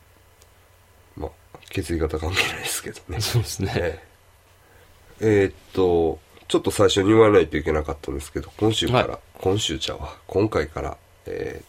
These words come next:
Speaker 1: と、テーマソングというか、テーマ曲に歌がつきました。
Speaker 2: あ。
Speaker 1: ええ。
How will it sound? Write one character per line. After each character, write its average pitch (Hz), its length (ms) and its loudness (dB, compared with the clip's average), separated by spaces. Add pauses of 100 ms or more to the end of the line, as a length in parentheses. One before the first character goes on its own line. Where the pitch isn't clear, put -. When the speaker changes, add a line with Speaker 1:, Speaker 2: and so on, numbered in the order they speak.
(100)
Speaker 1:
と、 - 260 -10 (680)
テ 127 120 2
ー 117 40 6
マ 110 100 4
ソ 92 140 0
ン 78 120 -4
グ 64 140 -10 (260)
と - 80 -10
い 65 40 -6
う - 40 -10
か、 - 160 -14 (100)
テ 123 160 2
ー 120 40 4
マ 110 100 2
曲 73 280 -8
に 67 80 -8
歌 82 240 -2
が 69 100 -6
つ - 140 -20
き - 100 -20
ま - 120 -20
し - 140 -20
た。 139 160 -2
Speaker 2:
あ。 - 100 0 (480)
Speaker 1:
え 78 200 -6
え。 - 120 -20